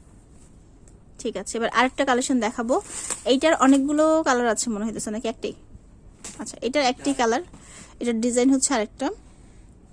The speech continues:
প্রত্যেকটি আলাদা আলাদা বাটিকের মধ্যে টাইডাই করা খুব সুন্দর থ্রি পিস এগুলো। এটা হচ্ছে জামার কাপড়টা, ঠিক আছে। প্রত্যেকটার হাতা এক্সট্রা করে পাচ্ছেন।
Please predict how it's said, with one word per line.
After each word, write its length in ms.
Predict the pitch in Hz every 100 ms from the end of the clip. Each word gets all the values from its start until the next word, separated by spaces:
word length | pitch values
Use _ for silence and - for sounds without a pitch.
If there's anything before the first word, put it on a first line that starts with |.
| - - - - - - -
প্রত্যেকটি 400 | 294 294 320 - 277
আলাদা 200 | 240 254
আলাদা 180 | 262 269 285 247
বাটিকের 420 | 220 285 294 311 294
মধ্যে 260 | 262 269 392 - - - -
টাইডাই 340 | 233 233 240 269
করা 160 | 277 285 294
খুব 100 | 311 -
সুন্দর 340 | - 269 269 269 269
থ্রি 120 | 240 196
পিস 120 | - 196
এগুলো। 220 | - 190 - - - - - - - - - - - - - - - - - - - - - - - 226
এটা 120 | 262 262
হচ্ছে 200 | 262 277 233
জামার 260 | 233 226 226
কাপড়টা, 400 | 226 240 - 269 330 302
ঠিক 120 | 262
আছে। 180 | 214 - 302 - - - - - - - - - - - - - - - - - - - - -
প্রত্যেকটার 560 | - 302 - 311 - 330 285
হাতা 240 | 285 302 285
এক্সট্রা 240 | - 294 285
করে 120 | 277 269
পাচ্ছেন। 380 | 208 - -